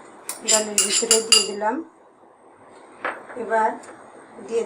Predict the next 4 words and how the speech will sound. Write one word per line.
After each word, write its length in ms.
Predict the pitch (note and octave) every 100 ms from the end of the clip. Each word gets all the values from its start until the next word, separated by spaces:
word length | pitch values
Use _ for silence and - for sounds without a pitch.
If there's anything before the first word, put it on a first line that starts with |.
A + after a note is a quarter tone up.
| G#3
দেব 140 | F#3+ G#3+ E3 - - - - - - - - - - - - - - - - -
হাফ 180 | G#3+ A3 -
চা 100 | A#3 A3
চামচ 360 | A3+ A3 B3+